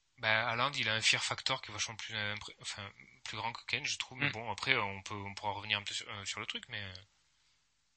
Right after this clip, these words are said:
Speaker 1: non, franchement, moi, je serais, je serais pas à l'aise. Mais bon, après, euh, il y a débat. Oh, le, faut dire, là, moi, j'ai, j'ai nos Spurs, donc ça me peut
Speaker 2: J'ai nos Spurs aussi, ouais. Et
Speaker 1: Après,
Speaker 2: pourtant,
Speaker 1: euh,
Speaker 2: je, comme je t'ai dit, je les vois, je les vois faire une très bonne saison, mais
Speaker 1: Ouais.
Speaker 2: je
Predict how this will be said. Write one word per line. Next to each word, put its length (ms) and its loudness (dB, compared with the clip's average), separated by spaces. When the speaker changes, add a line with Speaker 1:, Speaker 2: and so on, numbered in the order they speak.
Speaker 1:
non, 160 -2
franchement, 340 -6
moi, 160 -8
je 80 2
serais, 100 0
je 100 8
serais 120 6
pas 140 4
à 40 4
l'aise. 200 0
Mais 80 4
bon, 140 -2
après, 280 10
euh, 260 10
il 40 -2
y 20 6
a 40 8
débat. 300 6
Oh, 200 4
le, 140 -6
faut 120 4
dire, 200 12
là, 180 8
moi, 220 4
j'ai, 240 10
j'ai 160 10
nos 140 0
Spurs, 440 4
donc 240 -6
ça 220 -4
me 80 -6
peut 100 4
Speaker 2:
J'ai 140 10
nos 120 8
Spurs 300 8
aussi, 260 2
ouais. 80 4
Et 80 10
Speaker 1:
Après, 220 10
Speaker 2:
pourtant, 140 8
Speaker 1:
euh, 200 6
Speaker 2:
je, 60 4
comme 140 2
je 80 6
t'ai 100 4
dit, 140 4
je 120 6
les 60 8
vois, 320 6
je 100 4
les 60 4
vois 180 6
faire 140 4
une 80 2
très 140 -6
bonne 140 -4
saison, 340 -2
mais 220 4
Speaker 1:
Ouais. 180 4
Speaker 2:
je 60 -10